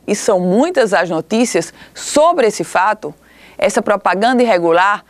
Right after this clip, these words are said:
ao invés de conquistar o eleitor naquele momento da irregularidade, ela traz, na verdade,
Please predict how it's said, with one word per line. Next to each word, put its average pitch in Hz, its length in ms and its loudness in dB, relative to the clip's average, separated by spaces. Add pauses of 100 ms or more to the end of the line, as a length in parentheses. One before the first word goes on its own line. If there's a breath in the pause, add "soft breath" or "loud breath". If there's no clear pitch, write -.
(140 loud breath)
ao - 160 0
invés 262 280 2
de 269 80 0
conquistar 311 960 0
o 277 120 0
eleitor 202 640 2
naquele 339 380 -2
momento 294 600 0
da 220 120 2
irregularidade, 185 1000 0 (360 soft breath)
ela 190 280 2
traz, 196 400 0
na 202 80 0
verdade, 170 600 -2